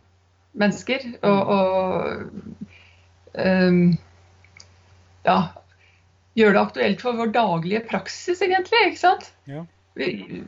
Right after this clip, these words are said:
Speaker 1: alt vi gjør er gjennomsyret av etikk. Tenk deg bare på når du gir, nå bruker man bankkort da, men <laughs> hvis man gir penger til en, eh, betjent i en butikk, hvis du gir fra deg fem hundre kroner, så forventer du jo at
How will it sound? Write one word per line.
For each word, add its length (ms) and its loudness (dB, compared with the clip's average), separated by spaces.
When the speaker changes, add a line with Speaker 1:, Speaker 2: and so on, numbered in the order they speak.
Speaker 1:
alt 260 0
vi 140 2
gjør 200 4
er 180 4
gjennomsyret 720 -2
av 160 2
etikk. 400 -2
Tenk 180 0
deg 140 2
bare 600 4
på 160 0
når 140 2
du 80 0
gir, 420 2
nå 300 4
bruker 200 4
man 300 2
bankkort 320 2
da, 120 4
men 160 6
<laughs> 360 2
hvis 160 6
man 140 8
gir 300 6
penger 320 4
til 260 2
en, 420 2
eh, 880 -2
betjent 420 2
i 60 2
en 80 4
butikk, 480 0
hvis 120 0
du 60 0
gir 180 6
fra 140 2
deg 160 4
fem 160 4
hundre 180 6
kroner, 300 4
så 160 2
forventer 680 2
du 80 4
jo 240 4
at 240 4